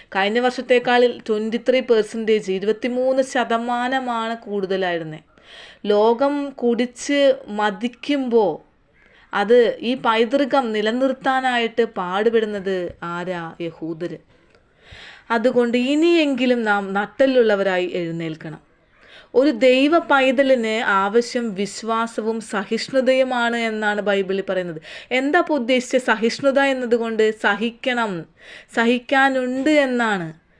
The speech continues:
ഏ, കാലത്തിൻ്റെ കുത്തൊഴുക്കിൽ അല്ലെങ്കിൽ ലോകത്തിൻ്റെ കുത്തൊഴുക്കിൽ പോകുന്നവർക്ക് എന്ത് സഹിക്കാനുണ്ട്? ഒന്നുമില്ല. ഏ, പക്ഷേ സത്യത്തിന് വേണ്ടി നിലകൊള്ളുമ്പോൾ നമുക്ക് സഹിക്കേണ്ടി വരും.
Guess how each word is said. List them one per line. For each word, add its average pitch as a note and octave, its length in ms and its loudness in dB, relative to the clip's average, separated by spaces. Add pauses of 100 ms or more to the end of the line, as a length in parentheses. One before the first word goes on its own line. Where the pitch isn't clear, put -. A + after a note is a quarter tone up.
(360)
ഏ, A#3 60 -4
കാലത്തിൻ്റെ C4 640 2
കുത്തൊഴുക്കിൽ C#4+ 680 2
അല്ലെങ്കിൽ A3+ 260 4
ലോകത്തിൻ്റെ A#3+ 580 4
കുത്തൊഴുക്കിൽ C#4 580 0
പോകുന്നവർക്ക് C4+ 580 2
എന്ത് A#3+ 260 -2
സഹിക്കാനുണ്ട്? B3 920 -2 (460)
ഒന്നുമില്ല. A3 640 -4 (800)
ഏ, A3+ 160 -6 (400)
പക്ഷേ G3+ 680 2 (560)
സത്യത്തിന് D4+ 640 0
വേണ്ടി C#4+ 360 4
നിലകൊള്ളുമ്പോൾ A#3+ 1300 4
നമുക്ക് G3+ 360 -4
സഹിക്കേണ്ടി G3 600 -4
വരും. E3 260 -4